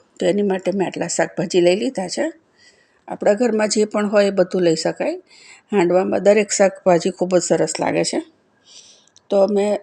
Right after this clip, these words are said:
આઠેક કલાક પહેલાં, અત્યારે ઠંડીની સિઝન છે એટલે થોડું વધારે રાખવું પડે છે. તો આની અંદર આપણે બધો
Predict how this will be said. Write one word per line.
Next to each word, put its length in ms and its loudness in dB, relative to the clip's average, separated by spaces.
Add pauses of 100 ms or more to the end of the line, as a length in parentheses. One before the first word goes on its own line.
(120)
આઠેક 380 -4
કલાક 340 0
પહેલાં, 320 2
અત્યારે 360 2
ઠંડીની 500 -2
સિઝન 400 -2
છે 160 -6
એટલે 340 0 (540)
થોડું 180 -2
વધારે 380 4
રાખવું 320 -2
પડે 260 0
છે. 140 -6 (960)
તો 120 -4
આની 240 4
અંદર 240 2
આપણે 220 0
બધો 460 -2